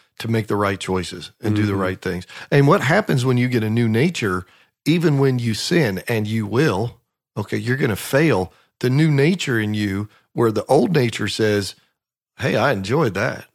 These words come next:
Speaker 1: Hey, that was good. I'm gonna do that again." The new nature in you says, "Oh, I'm so disappointed in myself. I'm ashamed. I'm
Speaker 2: Mm-hmm.
Speaker 1: embarrassed. I wish I'd have never, I'm not gonna do that again.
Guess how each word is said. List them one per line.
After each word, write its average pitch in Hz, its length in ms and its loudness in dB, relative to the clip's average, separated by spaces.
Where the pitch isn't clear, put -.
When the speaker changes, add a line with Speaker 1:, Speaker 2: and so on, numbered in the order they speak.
Speaker 1:
Hey, 131 220 0
that 113 200 0
was 98 160 -4
good. 156 420 -2
I'm 160 100 2
gonna 123 140 -2
do 107 180 -2
that 101 140 0
again." 113 360 -2
The 101 100 -4
new 120 280 2
nature 123 420 0
in 107 100 -2
you 110 140 -2
says, 101 380 -4
"Oh, 117 460 -6
I'm 110 120 -4
so 120 240 0
disappointed 104 720 -4
in 98 60 -6
myself. 87 480 -8
I'm 107 160 0
ashamed. 110 520 -2
I'm 104 120 -2
Speaker 2:
Mm-hmm. 98 120 0
Speaker 1:
embarrassed. 98 440 -2
I 120 100 0
wish 117 260 0
I'd 110 120 2
have 107 80 0
never, 107 220 0
I'm 117 180 0
not 113 220 0
gonna 101 160 -2
do 104 220 -2
that 92 160 -2
again. 90 380 -12